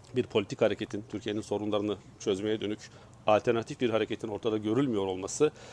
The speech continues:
yani muhalefetin yönetebilirlik kabiliyetine dair soru işaretleri ak Parti'nin bu yüksek oy oranlarında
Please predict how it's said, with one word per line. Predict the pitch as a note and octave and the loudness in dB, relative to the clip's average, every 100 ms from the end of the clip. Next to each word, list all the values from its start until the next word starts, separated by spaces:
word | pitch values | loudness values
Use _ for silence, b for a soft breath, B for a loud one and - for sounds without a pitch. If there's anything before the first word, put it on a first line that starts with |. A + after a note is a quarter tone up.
| B B B | B B B
yani | A#2 B2 | 4 6
muhalefetin | A#2+ B2+ B2 A#2+ C#3 | 4 4 4 2 0
yönetebilirlik | A#2 A2+ A#2+ A#2+ A#2 B2 D#3+ | 0 0 0 0 2 4 2
kabiliyetine | - B2+ A2 A2 A2 B2 B2 | 6 6 6 2 0 2 4
dair | A2+ G#2 G#2 | 4 4 2
soru | - G#2+ C#3 | -4 0 2
işaretleri | D#3 A#2 G#2 - G#2 - B B B - | 4 4 4 0 -2 -2 B B B -2
ak | B2 - | 0 4
Parti'nin | A2 A#2+ B2+ B2 | 2 4 -2 0
bu | A#2 | 0
yüksek | A2 - D3 - - - - | -2 2 2 2 -8 -12 0
oy | C3 B2+ | 4 6
oranlarında | A2+ G#2+ G2+ G2 F#2+ G#2+ | 6 4 2 0 0 -2